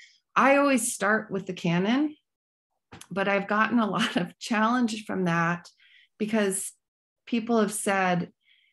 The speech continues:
"No, if you start with the canon, the students identify with that thing that they learn first, and it's very seductive." And then I go, I wanna go back and say, "Okay, and now everything I've taught you is limited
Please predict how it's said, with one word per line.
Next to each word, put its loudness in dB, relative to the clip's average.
"No, 4
if 0
you -4
start -2
with -2
the -6
canon, 2
the -6
students -2
identify 0
with -2
that 0
thing 0
that -4
they -2
learn 0
first, -4
and -2
it's -6
very -4
seductive." -6
And 6
then 8
I 8
go, 6
I 8
wanna 6
go 2
back 4
and 0
say, -4
"Okay, -2
and -4
now -2
everything -2
I've -2
taught -2
you -4
is 4
limited 4